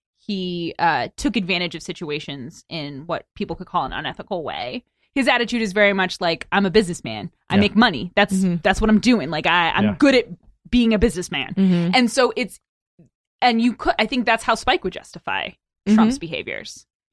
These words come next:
Speaker 1: But
Speaker 3: Yeah.
Speaker 1: yeah, you need,
Speaker 3: It's
Speaker 1: we, we can be better than our natures.
Speaker 3: Yes. And I think, yeah, because it, 'cause I feel like Trump's thing is like, "Well,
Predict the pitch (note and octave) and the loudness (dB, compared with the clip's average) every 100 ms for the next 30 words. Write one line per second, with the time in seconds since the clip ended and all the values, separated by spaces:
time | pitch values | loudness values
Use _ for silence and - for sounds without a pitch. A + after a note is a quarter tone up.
0 | - F#3+ - F3 D3+ F3+ C#3+ - F3+ F#3+ | -6 -6 -4 -4 -4 -4 -6 -6 -6 -4
1 | G3 F#3+ F#3 _ _ _ _ - F#3+ B3+ | -4 -4 -8 _ _ _ _ -8 -2 -2
2 | A#3+ A#3+ D4 D#4+ B3+ C#4 A3 A3 A3+ G#3 | 0 0 4 4 4 4 2 0 0 0
3 | F#3 E3 G3 F#3+ F3+ - E3+ B2 - - | -4 -4 -2 -2 -4 -8 -8 -12 -16 -18
4 | - - _ _ _ - G#3+ D#3+ D#3 - | -20 -20 _ _ _ 0 2 2 -2 -10
5 | - G#3+ G#3+ - A3+ - F#3 - G#3 F#3+ | 2 4 4 2 0 0 0 0 -2 -2
6 | G#3+ - A3+ - G3 F3+ G3 G#3 G3 F3+ | -2 -4 -4 -2 -2 -2 -6 -2 -4 -4
7 | F3 E3 - F3 E3 D#3+ D3+ D3+ _ _ | -6 -6 -6 -6 -4 -4 -6 -10 _ _
8 | _ - F3 E3+ - | _ -10 -4 -4 -6